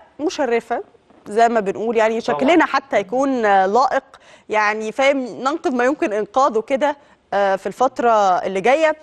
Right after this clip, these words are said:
Speaker 1: طيب، إزاي ممكن مستر فيريرا يستفيد من الخماسي اللي طبعا سيادة المستشار أكد قراره بعدم التجديد ليهم بنهاية عقودهم؟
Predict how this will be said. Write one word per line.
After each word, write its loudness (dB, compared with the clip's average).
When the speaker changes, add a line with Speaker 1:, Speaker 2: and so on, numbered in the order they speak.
Speaker 1:
طيب، -2
إزاي 4
ممكن -2
مستر -4
فيريرا 0
يستفيد -2
من 0
الخماسي -2
اللي 0
طبعا 2
سيادة -2
المستشار 0
أكد -4
قراره 2
بعدم 0
التجديد -8
ليهم -8
بنهاية -2
عقودهم؟ -10